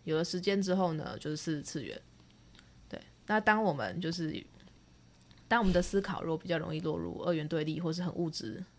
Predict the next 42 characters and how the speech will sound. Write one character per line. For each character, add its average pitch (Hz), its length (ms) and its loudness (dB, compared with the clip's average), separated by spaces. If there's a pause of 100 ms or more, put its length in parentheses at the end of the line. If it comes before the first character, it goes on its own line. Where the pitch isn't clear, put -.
(320)
很， - 480 -8 (340)
很 175 160 -2
世 - 200 0
俗 147 180 -4
这 156 80 -4
种 147 160 -4
思 - 180 -4
考 - 180 -6
的 - 100 -8
话， - 200 -2 (360)
那 180 100 0
通 214 160 2
常 175 140 4
会， 180 120 6
会， 185 220 4
会 185 140 2
被 170 100 4
分 160 220 -2
类 160 120 2
在 147 220 -4
说， 143 220 -6
就 143 100 -6
是， 151 120 -6
哎， 175 200 -2
你 160 80 0
的 151 100 0
思 214 240 -4
考 - 280 -4
可 - 100 -8
能 - 140 -8
比 - 80 -12
较 147 120 -4
局 - 160 -10
限 147 200 -6
在 147 120 -4
三 151 200 -6
次 165 100 -6
元 - 120 -4
或 139 120 -4
四 - 140 -10
次 - 180 -8
元。 - 180 -12